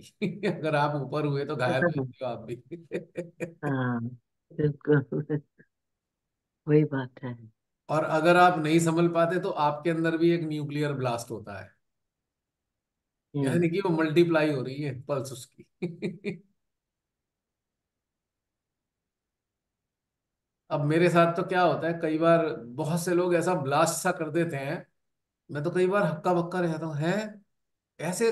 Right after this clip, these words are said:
Speaker 1: ऐसे कह सकता है कोई भी ऐसे?" मेरे को तो बिल्कुल शांत, फिर मेरे को समझ में नहीं आता, मैं बिल्कुल साइलेंट मोड में चला जाता हूँ।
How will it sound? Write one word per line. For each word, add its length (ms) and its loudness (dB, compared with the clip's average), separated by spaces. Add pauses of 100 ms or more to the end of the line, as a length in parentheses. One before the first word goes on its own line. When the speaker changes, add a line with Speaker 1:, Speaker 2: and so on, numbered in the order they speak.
(120)
Speaker 1:
ऐसे 260 -2
कह 260 -2
सकता 320 -4
है 100 4
कोई 240 -2
भी 180 0
ऐसे?" 340 -8 (180)
मेरे 160 -6
को 100 -6
तो 100 0
बिल्कुल 240 4
शांत, 480 -2
फिर 140 -2
मेरे 160 -2
को 100 -2
समझ 220 -2
में 160 -2
नहीं 100 -6
आता, 220 -12
मैं 140 -10
बिल्कुल 280 -4
साइलेंट 440 -8
मोड 220 -8
में 120 -12
चला 220 -14
जाता 220 -18
हूँ। 80 -20